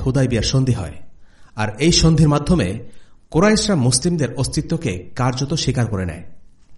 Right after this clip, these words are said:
আল্লাহ তাআলা সূরা আলে ইমরানে বলেন, "ইসবিরু ওয়া সাবিরু", অর্থাৎ, "তোমরা ধৈর্য ধারণ করো এবং এই ধৈর্যে অন্যের সাথে প্রতিযোগিতা করো।" অর্থাৎ শুধু ধৈর্য ধরাটাই যথেষ্ট নয়, বরং এমন ধৈর্য ধরা চাই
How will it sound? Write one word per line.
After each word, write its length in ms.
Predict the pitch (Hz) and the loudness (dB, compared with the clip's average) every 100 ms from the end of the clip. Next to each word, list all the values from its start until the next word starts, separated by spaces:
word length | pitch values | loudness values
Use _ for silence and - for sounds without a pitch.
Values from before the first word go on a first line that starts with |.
| - - 120 | -20 -10 -2
আল্লাহ 200 | 123 131 | 0 2
তাআলা 160 | 127 | 0
সূরা 220 | 120 120 | 0 0
আলে 220 | 110 117 123 | 0 2 2
ইমরানে 300 | 120 127 120 | 2 2 2
বলেন, 320 | 123 156 160 - - - - - | 2 2 0 -6 -14 -18 -12 -2
"ইসবিরু 500 | - 143 170 160 139 | 0 2 2 2 0
ওয়া 120 | 123 | 0
সাবিরু", 640 | - 123 139 117 92 - - | 0 2 2 2 -2 -8 -6
অর্থাৎ, 500 | 131 131 131 - - - - - - - | -4 -2 -2 -4 -16 -20 -20 -20 -20 -6
"তোমরা 500 | 156 165 180 139 123 - | 0 2 4 2 2 2
ধৈর্য 280 | 143 147 | 2 2
ধারণ 260 | 113 131 139 | 0 2 2
করো 340 | 143 156 170 165 | 2 2 0 -2
এবং 260 | 113 120 147 | -4 -4 0
এই 160 | 170 | 2
ধৈর্যে 520 | 165 143 147 170 - - | 4 2 4 2 0 -2
অন্যের 360 | 143 170 175 | 0 2 2
সাথে 460 | 160 160 - 123 85 | 2 0 0 -4 -4
প্রতিযোগিতা 500 | 127 127 127 113 110 | -4 0 2 2 0
করো।" 360 | 95 87 85 - - - - _ - - _ - - | -2 -4 -6 -12 -16 -20 -20 _ -20 -20 _ -20 -2
অর্থাৎ 320 | 160 - 214 | -2 0 0
শুধু 200 | - 208 | 0 -2
ধৈর্য 340 | 143 143 156 196 | 2 2 2 2
ধরাটাই 500 | 147 165 156 131 135 | 2 2 2 2 2
যথেষ্ট 380 | 131 131 131 | 2 2 2
নয়, 220 | 107 92 - - - - - 113 | 0 -2 -4 -14 -16 -20 -14 -4
বরং 360 | 127 143 156 - | 0 0 -2 -2
এমন 320 | 151 196 208 | 0 2 2
ধৈর্য 320 | 170 156 156 | 4 2 4
ধরা 220 | 127 127 131 | 2 2 0
চাই 380 | 151 151 85 | 0 0 -2